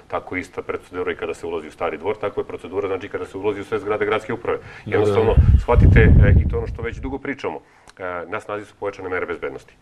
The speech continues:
Speaker 1: Zbog svega što se dešava i u regionu i oko nas,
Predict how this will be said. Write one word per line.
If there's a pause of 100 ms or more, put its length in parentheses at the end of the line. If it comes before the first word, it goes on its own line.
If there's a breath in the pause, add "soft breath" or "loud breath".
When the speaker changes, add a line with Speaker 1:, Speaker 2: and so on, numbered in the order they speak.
(260 loud breath)
Speaker 1:
Zbog
svega
što
se
dešava
i
u
regionu
i
oko
nas,